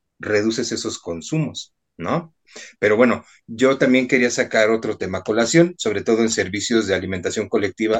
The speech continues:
alias comedores industriales, donde te dan tu bolsita de cinco tortillas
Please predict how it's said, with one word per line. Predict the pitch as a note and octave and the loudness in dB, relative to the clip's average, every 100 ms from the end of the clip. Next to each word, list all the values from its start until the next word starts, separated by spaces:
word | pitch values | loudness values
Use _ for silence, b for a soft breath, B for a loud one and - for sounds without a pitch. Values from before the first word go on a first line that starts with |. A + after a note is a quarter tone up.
| F#2+ | 0
alias | F2+ F2 E2 - | -2 -2 -4 -6
comedores | D#2+ E2 E2 D#2 | -6 -4 -4 -6
industriales, | D#2 D2+ D2+ F#2+ F#2+ F#2 F2 F2 - B B B _ | -10 -10 -12 -4 0 0 -2 -6 -10 B B B _
donde | B2 C#3 C#3 | 6 8 6
te | C3+ C3+ | 6 4
dan | C#3+ D3+ D#3 D#3 b _ _ _ | 4 4 2 -4 b _ _ _
tu | B2+ B2+ B2+ B2 | 4 6 6 4
bolsita | B2 A2+ - D#3 D3 | 2 2 0 2 2
de | A2+ G2+ - | 2 0 -4
cinco | - - F#3+ E3 D#3 | -4 -2 -2 -2 -4
tortillas | A2 A2 D#3+ G3 G3 - - | -4 -2 -2 -2 -4 -8 -8